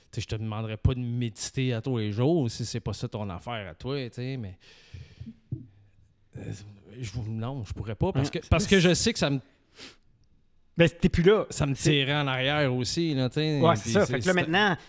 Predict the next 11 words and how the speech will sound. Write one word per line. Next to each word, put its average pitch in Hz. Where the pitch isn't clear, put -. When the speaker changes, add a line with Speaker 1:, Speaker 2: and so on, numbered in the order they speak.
Speaker 2:
tu -
t'aimes 175
Speaker 1:
Exactement. 156
Speaker 2:
plus. 98
Speaker 1:
Puis 113
je 113
sais 139
que -
ces 135
comportements-là, 131
ém-, 127